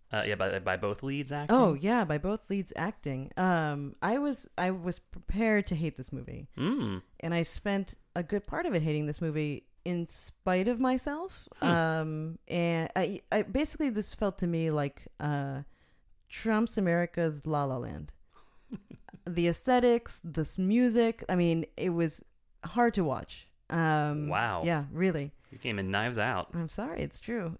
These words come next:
Speaker 2: And then by the end of it, I was completely sold on the story, sold on the, their chemistry, um, sold on just the humanity of it, and, uh, and I loved it. Who knew? I mean, the best song in the, in the movie is, um,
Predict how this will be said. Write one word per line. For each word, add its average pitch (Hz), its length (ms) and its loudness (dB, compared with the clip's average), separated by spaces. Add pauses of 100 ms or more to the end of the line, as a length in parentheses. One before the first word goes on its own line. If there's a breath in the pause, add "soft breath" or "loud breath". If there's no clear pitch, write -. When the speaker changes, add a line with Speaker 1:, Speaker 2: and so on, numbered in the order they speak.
Speaker 2:
And 180 220 4
then 190 120 6
by 185 120 6
the 180 120 4
end 269 160 6
of 247 100 4
it, 269 160 4
I 175 200 4
was 156 680 0 (320)
completely 226 460 2
sold 180 260 2
on 156 100 2
the 147 80 0
story, 180 640 0 (360)
sold 180 320 -2
on 147 120 -2
the, 143 160 -6
their 127 180 -6
chemistry, 170 840 0 (500 soft breath)
um, 147 380 4
sold 175 280 0
on 160 160 2
just 151 200 -4
the 151 60 -2
humanity 156 840 0
of 175 140 0
it, 196 200 -2 (160)
and, 147 600 0
uh, - 20 -4
and 151 320 0
I 190 40 0
loved 254 180 -4
it. - 120 -4 (880 loud breath)
Who 226 100 0
knew? 262 120 4
I 175 60 2
mean, 202 160 6
the 202 80 2
best 247 220 4
song 202 320 4
in 175 160 0
the, 156 240 2
in 160 80 0
the 156 60 2
movie 151 420 0
is, 131 340 -6
um, 78 520 -8